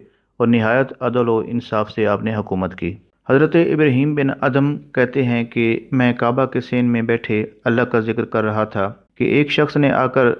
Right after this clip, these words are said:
मुझे सलाम किया। वो ऐसा शख्स था कि उससे ज़्यादा खूबसूरत और खुशबूदार शख्स मैंने नहीं देखा था।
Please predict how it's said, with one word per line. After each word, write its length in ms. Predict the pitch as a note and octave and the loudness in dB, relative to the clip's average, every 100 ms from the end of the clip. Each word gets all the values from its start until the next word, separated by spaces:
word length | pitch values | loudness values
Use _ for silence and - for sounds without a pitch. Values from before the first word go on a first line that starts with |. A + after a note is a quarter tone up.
| C3+ | -2
मुझे 300 | B2+ B2 G2+ | 0 0 0
सलाम 420 | - A#2+ A2+ A2+ B2+ | -2 -2 2 0 0
किया। 280 | A#2+ A2 G#2 - _ _ - | 0 0 -2 -6 _ _ 0
वो 140 | C3+ D3+ | 2 2
ऐसा 200 | C#3 E3+ | 2 0
शख्स 240 | C#3+ D3 | 0 -4
था 180 | - C3 B2 E3+ _ | -4 -2 0 -4 _
कि 60 | A#2+ - | -4 -2
उससे 280 | C#3+ E3 | -2 0
ज़्यादा 280 | C3+ B2 C3 | 2 4 2
खूबसूरत 580 | B2+ B2 G#2+ B2 A#2+ B2+ - - | 2 -2 -2 0 2 0 -4 -4
और 120 | A#2+ | -4
खुशबूदार 560 | - C3 C#3+ C3+ A#2+ A#2 | -2 -4 -2 0 2 0
शख्स 320 | - A#2+ - A#2 - - | 0 -4 -2 -4 -4 -2
मैंने 340 | A#2 A#2 A#2+ A2+ - | 0 2 2 0 -2
नहीं 220 | A#2 A2+ | 0 0
देखा 260 | G2+ F#2+ G2+ | 0 -2 -2
था। 160 | F#2 | -2